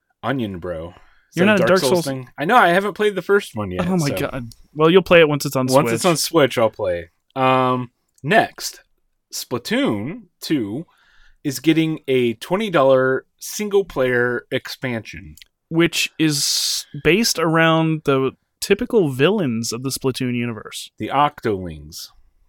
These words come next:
Speaker 2: But they
Speaker 1: So
Speaker 2: don't
Speaker 1: the
Speaker 2: appear to be villains in this.
Speaker 1: Splatoon are squids, and they fight the Octolings, which are octopi. Um,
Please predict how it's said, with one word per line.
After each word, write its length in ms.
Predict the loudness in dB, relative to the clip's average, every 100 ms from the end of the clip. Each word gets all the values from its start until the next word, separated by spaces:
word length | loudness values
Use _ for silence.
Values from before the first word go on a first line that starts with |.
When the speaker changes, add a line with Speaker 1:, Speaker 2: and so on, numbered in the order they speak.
| _
Speaker 2:
But 120 | 0
they 100 | 0
Speaker 1:
So 80 | 0
Speaker 2:
don't 220 | 2 0 -2
Speaker 1:
the 60 | -6
Speaker 2:
appear 320 | 2 2 4
to 80 | 2
be 160 | 2 0
villains 560 | 2 2 2 -2 -2 -6
in 100 | -6
this. 260 | -8 -6
Speaker 1:
Splatoon 440 | -2 0 0 2 2
are 120 | 0
squids, 840 | -2 -2 2 2 0 -6 -10 -12 -10
and 120 | -6
they 100 | -6
fight 300 | -2 0 0 -2 -10
the 220 | -10 -6
Octolings, 760 | -2 -4 -2 -4 -2 -4 -6 -10
which 180 | -12 -8
are 360 | -8 -8 -10 _
octopi. 720 | -8 -8 -14 -12 -12 -12 -12 -16 _ _ _ _ _ _
Um, 680 | -4 -2 -2 -4 -8 -10